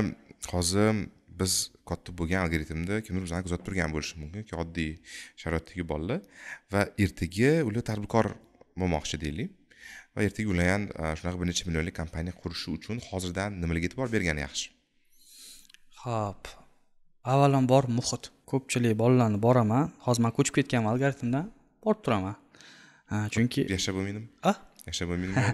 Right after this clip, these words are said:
Speaker 2: <laughs> Yo'q, e, bo'ladi yashab. No, qochish kerak. Qaysi ma'noda?
Speaker 1: <laughs>
Speaker 2: O'sish uchun.
Speaker 1: Aha.
Speaker 2: O'sish uchun. Masalan, algoritmda yashaganimda, aytaylik, ofisimgacha bir soat yo'l.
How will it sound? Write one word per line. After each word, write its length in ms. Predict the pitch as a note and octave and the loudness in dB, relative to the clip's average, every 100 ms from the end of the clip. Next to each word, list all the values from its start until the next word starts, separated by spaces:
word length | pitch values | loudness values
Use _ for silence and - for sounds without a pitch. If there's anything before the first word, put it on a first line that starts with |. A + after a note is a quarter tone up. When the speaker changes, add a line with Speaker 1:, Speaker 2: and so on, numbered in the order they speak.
| - - | -2 -8
Speaker 2:
<laughs> 340 | - - D#3 | -10 0 10
Yo'q, 160 | F#3 C3 - | 12 12 10
e, 120 | A2 A2+ G#2 | 8 8 10
bo'ladi 400 | B2 G2+ G#2+ G3 | 10 12 12 12
yashab. 440 | B3 - C3 G2+ - - - - - | 12 10 10 8 2 -12 -16 -20 -2
No, 140 | - G3+ - - _ _ - | 6 8 6 -4 _ _ 8
qochish 300 | - - - | 8 8 6
kerak. 420 | E3 B2+ G2+ - | 8 10 8 4
Qaysi 320 | - F#3 - | 4 6 8
ma'noda? 420 | A3+ G3 C#3 A#2 A2 C3 D#3 A#2+ - | 8 10 10 10 8 8 8 6 2
Speaker 1:
<laughs> 440 | - D#3 - - | -4 -2 0 10
Speaker 2:
O'sish 320 | G#3 - A3 F#3 | 12 12 12 10
uchun. 320 | - A#2 F#2+ - _ _ - | 8 4 2 -6 _ _ -6
Speaker 1:
Aha. 220 | E2+ D#2+ D2 _ _ | -4 -4 -10 _ _
Speaker 2:
O'sish 380 | - D#3 C#3 - | -2 0 0 -2
uchun. 320 | - E2 E2 - - - - - - | -2 -2 -2 -6 -18 -20 -20 -16 0
Masalan, 360 | A#2+ C#3 C#3 C3+ | 4 6 8 8
algoritmda 540 | D3+ D#3 D3+ D3+ D#3 | 10 10 10 8 8
yashaganimda, 520 | D3+ D#3 D#3+ E3+ A#3 C#4 - - _ _ - - | 8 8 8 8 6 4 -4 -20 _ _ -14 -8
aytaylik, 460 | B2 B2+ C#3+ F3+ - - - _ _ _ - | -2 0 4 4 4 -8 -10 _ _ _ 2
ofisimgacha 640 | D3+ - - D3+ D3+ A3+ B3+ - - _ _ _ B2 | 4 6 6 8 8 10 8 4 -18 _ _ _ -8
bir 300 | B2 D#3+ B3 | 4 6 6
soat 380 | - F3+ F#3 C#3 | 6 6 6 2
yo'l. 200 | F#2+ | 0